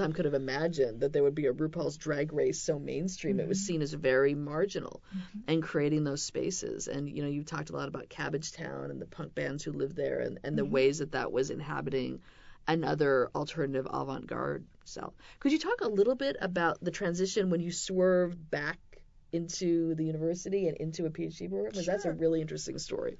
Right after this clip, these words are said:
Speaker 2: Um, well, I, f-, for me, I was an undergrad and I went to the Concrete campus at Georgia State. And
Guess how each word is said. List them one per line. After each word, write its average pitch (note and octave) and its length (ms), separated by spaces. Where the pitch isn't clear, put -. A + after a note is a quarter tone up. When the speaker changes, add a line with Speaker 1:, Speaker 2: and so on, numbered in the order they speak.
Speaker 2:
Um, F4+ 500
well, C4+ 400
I, G#3+ 320
f-, G#3+ 340
for - 180
me, C4+ 600
I A#3+ 100
was A3 220
an F#3+ 140
undergrad F#3 580
and E3+ 120
I F3 80
went F#3 140
to - 60
the E3 60
Concrete F#3 500
campus F#3 760
at - 220
Georgia E3 340
State. A2 460
And G3 500